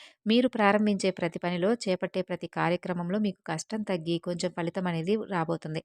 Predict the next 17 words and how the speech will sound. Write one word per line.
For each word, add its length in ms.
అనుకూలత 520
కూడా 240
మీకు 260
కలగబోతుంది. 680
ఇలా 160
లెక్కలేనన్ని 680
గుణాలు 480
మీకు 260
రాబోతున్నాయి. 560
అన్నీ 240
కూడా 200
మిమ్మల్ని 360
ఇతరుల 320
నుండి 220
ప్రత్యేకంగా 640
నిలబెట్టబోతున్నాయి 760
అన్నమాట. 260